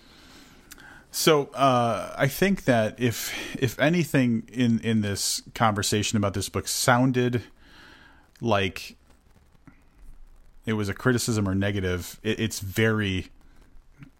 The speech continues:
incidental. Like, we have read, we've reviewed over three hundred books for the podcast now. And so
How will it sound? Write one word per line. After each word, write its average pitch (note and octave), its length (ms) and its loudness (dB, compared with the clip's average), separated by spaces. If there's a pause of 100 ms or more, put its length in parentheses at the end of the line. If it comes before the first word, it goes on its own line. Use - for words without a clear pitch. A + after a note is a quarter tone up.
(280)
incidental. G#2 920 0 (120)
Like, F#2+ 320 -2
we C3 520 0 (460)
have G#2+ 280 0
read, G2+ 300 2 (180)
we've B2+ 240 2
reviewed A#2+ 460 2
over A2 280 2
three A2+ 220 0
hundred G2+ 220 0
books F#2 200 -4
for F#2+ 120 -4
the F2+ 80 -2
podcast F2+ 480 -2
now. E2+ 280 -2 (520)
And G2+ 140 0
so F2+ 540 -2